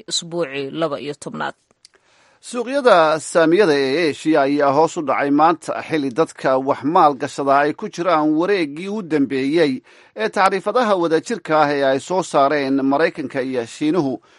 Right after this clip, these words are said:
Speaker 2: Hoos u dhacan ayaa sameeyey suuq, ayaa saameeyey, aan idhaahdee, suuqyada waaweyn ee Japan, Shiinaha iyo Hong Kong.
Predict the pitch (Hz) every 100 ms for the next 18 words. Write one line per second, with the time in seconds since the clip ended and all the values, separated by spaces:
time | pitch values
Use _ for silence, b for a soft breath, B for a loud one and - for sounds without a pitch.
0 | b b 147 - 156 160 143 139 143 143
1 | 135 - 127 127 156 - 147 120 - 135
2 | 143 131 - 131 131 135 143 185 160 123
3 | 120 135 135 135 - 139 170 151 147 147
4 | 165 156 143 - 147 147 165 147 127 160
5 | 170 175 156 143 160 160 185 160 147 214
6 | 180 131